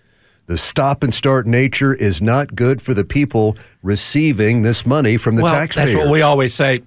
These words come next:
Speaker 2: <clears throat> Once you start giving, it's not gonna go away. And Chito, you've gotta realize you've gotta prioritize. And they're not prior-, prioritizing. And that just tells you, once again, once they start the programs, they will never turn back. And it
Speaker 1: Al-
Speaker 2: is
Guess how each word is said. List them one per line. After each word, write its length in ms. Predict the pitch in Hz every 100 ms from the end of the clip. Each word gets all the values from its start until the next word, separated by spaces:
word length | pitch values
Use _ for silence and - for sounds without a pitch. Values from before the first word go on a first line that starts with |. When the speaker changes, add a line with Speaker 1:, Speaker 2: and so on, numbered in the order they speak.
| -
Speaker 2:
<clears throat> 100 | - - 180
Once 320 | 196 190 185
you 80 | 160
start 300 | 147 170 165
giving, 340 | 143 147 143 139
it's 200 | 110 -
not 240 | 143 -
gonna 160 | 123 110
go 220 | 120 113
away. 520 | 101 113 120 104 98 - - _ _ -
And 140 | 117
Chito, 420 | - 156 135 117
you've 160 | 120 117
gotta 240 | 143 123
realize 480 | 120 139 131 113 113
you've 120 | 123
gotta 200 | 117 127
prioritize. 1080 | 120 135 120 123 135 135 120 101 87 87 - _ _ _ _ _
And 140 | 123 135
they're 60 |
not 240 | 135 131 -
prior-, 320 | 127 151 151
prioritizing. 920 | - 135 120 120 160 - 107 123 139
And 80 | 147
that 100 | 156
just 200 | 156 -
tells 240 | 160 156
you, 120 | 151 147
once 240 | 147 -
again, 360 | 139 143 120 110 - _ _
once 220 | 123 143
they 100 | 160
start 300 | 143 151 151
the 80 | 143
programs, 560 | 131 147 135 143 143 120
they 100 | 117
will 160 | 110
never 260 | 107 120 120
turn 260 | - 127 110
back. 440 | 135 107 - - _ - -
And 140 | 123 123
it 40 |
Speaker 1:
Al- 100 | 147
Speaker 2:
is 140 | 117